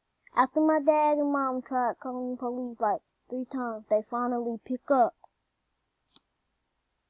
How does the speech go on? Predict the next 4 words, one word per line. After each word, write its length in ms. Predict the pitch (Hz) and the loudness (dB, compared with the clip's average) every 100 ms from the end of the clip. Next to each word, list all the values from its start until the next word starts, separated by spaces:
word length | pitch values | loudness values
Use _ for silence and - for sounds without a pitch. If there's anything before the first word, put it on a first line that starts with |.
| _ _ _ _ _ _ _ _ _ _ - _ _ _ _ _ _ _ _ _ _ _ _ _ _ _ _ - _ _ | _ _ _ _ _ _ _ _ _ _ -20 _ _ _ _ _ _ _ _ _ _ _ _ _ _ _ _ -20 _ _
And 120 | 233 233 | -6 -2
my 140 | 233 | 0
mom 320 | 247 254 254 | 2 2 2
was 140 | 240 | -2